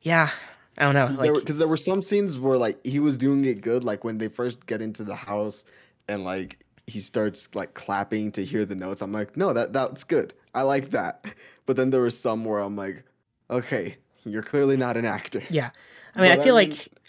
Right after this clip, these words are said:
Speaker 1: all these
Speaker 2: it
Speaker 1: guys
Speaker 2: was
Speaker 1: work better as side characters or bit parts, and he's the one who had to do more than that. So it was inevitable that, like, you know, at some point you're gonna be exposed 'cause they're not trained actors, like you said.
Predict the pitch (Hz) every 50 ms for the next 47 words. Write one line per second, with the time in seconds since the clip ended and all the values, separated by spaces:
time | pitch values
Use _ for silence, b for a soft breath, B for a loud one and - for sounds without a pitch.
0 | _ - 160 165 170 175 165 160 147 - 127 139 139 135 131 135 147 147 143 143
1 | 147 147 - 147 143 135 135 135 135 131 127 120 131 131 127 127 131 - - -
2 | - 143 135 127 120 - - 127 127 127 - - 131 123 - 131 123 139 - -
3 | 131 - - _ - - 127 110 117 107 - - 127 127 127 127 127 135 - -
4 | 135 127 127 135 - - _ _ 247 170 - 135 131 127 123 127 147 139 120 117
5 | - 135 135 117 120 131 131 120 123 127 123 117 120 123 120 117 - - - -
6 | 101 104 101 - _ _ - - 113 117 107 - 131 - 123 123 123 127 135 -
7 | 156 120 120 120 123 - - - - - - - - - - _ _ _ _ _
8 | _ _ _ _ _ - 113 117 120 - _ _ _ _ _ _ - 127 127 -
9 | 151 147 135 - 139 120 113 82 - 131 131 135 123 123 120 120 123 123 117 -
10 | - - 113 117 117 - 147 - - - B B B B B B B B _ _
11 | - - 104 - - - - _ _ - - - - 120 117 120 120 117 - -
12 | - - 110 110 120 117 117 - - - - - - - - - - - 67 -